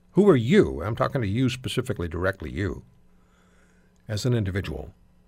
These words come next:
Who do you believe is more likely to tell you the truth? Is it Justin Trudeau, Canada's Prime Minister, or Donald Trump, the President of the United States? When we come back,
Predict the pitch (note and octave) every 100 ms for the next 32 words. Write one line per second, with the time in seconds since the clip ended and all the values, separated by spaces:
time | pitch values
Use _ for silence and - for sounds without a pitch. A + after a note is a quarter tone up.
0 | - - C4+ C#4+ F3 D3+ D3+ A#2+ B2+ B2+
1 | B2 G2 - - _ _ _ _ _ _
2 | _ - - G#2+ C#3 A2+ A2 A2+ - C2+
3 | C#2+ - G#2 D#2+ D2+ D#2 - - C3 F#2
4 | - - - _ _ _ _ _ _ _
5 | _ _ _ _ _ _ - A2 A#2 G2+
6 | E3+ - G3+ - A#2 D#2 B2+ D3+ A2+ A#2+
7 | G#2+ - G#2 F#2+ D2 C#2+ - G#2+ B2 A2
8 | G#2+ A2 G2+ - - F#2+ - - G2 F#2
9 | F#2 F#2 D#2+ E2+ F2 D2+ D2 - - -
10 | - - - - _ _ _ _ _ _
11 | _ _ _ _ A2+ G2+ C3+ D#3 D3 C3
12 | A#2+ D#2+ G#2+ -